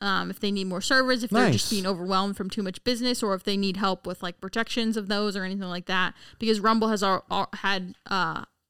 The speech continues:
Speaker 1: ha-, I'm sure has faced those issues in the past, being, you know, the alternative to YouTube and having YouTube and Google coming after them.
Speaker 2: So I'm looking at Freedom
Speaker 1: So
Speaker 2: Convoy's Instagram right now. They
Speaker 1: Mm-hmm.
Speaker 2: weren't following anybody the other day,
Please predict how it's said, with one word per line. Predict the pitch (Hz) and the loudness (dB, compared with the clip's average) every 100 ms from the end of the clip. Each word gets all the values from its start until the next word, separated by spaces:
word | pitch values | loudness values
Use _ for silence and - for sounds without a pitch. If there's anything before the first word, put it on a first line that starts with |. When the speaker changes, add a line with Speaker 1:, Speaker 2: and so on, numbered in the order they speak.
| - | -8
Speaker 1:
ha-, | 196 - | -4 -2
I'm | 208 214 | -4 -4
sure | - 254 | 0 0
has | 226 | 0
faced | - 208 202 | -4 -4 -4
those | 190 185 | -6 -6
issues | 185 180 175 | -8 -8 -10
in | |
the | 165 | -10
past, | 185 170 175 - | -4 -2 -2 -6
being, | 180 175 175 | -8 -8 -10
you | - | -10
know, | 180 135 | -10 -10
the | - 165 | -6 -6
alternative | 160 208 180 165 | -4 -4 -6 -6
to | - | -6
YouTube | 170 160 180 | -6 -6 -8
and | 165 170 | -6 -8
having | 170 170 - - - - _ | -8 -10 -14 -20 -20 -20 _
YouTube | 240 294 330 277 | 0 2 4 4
and | 269 | 6
Google | 311 302 220 | 4 2 -2
coming | 226 208 180 | -2 -2 -2
after | 160 - | -4 -8
them. | 196 - | -10 -4
Speaker 2:
So | - 165 156 | 2 4 6
I'm | 151 | 6
looking | 165 190 175 | 8 8 6
at | |
Freedom | - 143 147 143 | 6 6 6 6
Speaker 1:
So | 117 | 4
Speaker 2:
Convoy's | 127 131 139 135 123 | 4 6 6 6 6
Instagram | 120 - 131 139 147 | 2 2 4 4 4
right | 151 | 2
now. | 151 156 175 185 | 2 2 2 4
They | 147 147 | 6 8
Speaker 1:
Mm-hmm. | 139 | 8
Speaker 2:
weren't | 175 185 | 4 4
following | 151 139 147 151 135 | 2 6 8 6 6
anybody | 123 131 139 135 | 4 6 6 6
the | 123 | 6
other | 123 123 | 6 4
day, | 110 107 120 | 4 2 0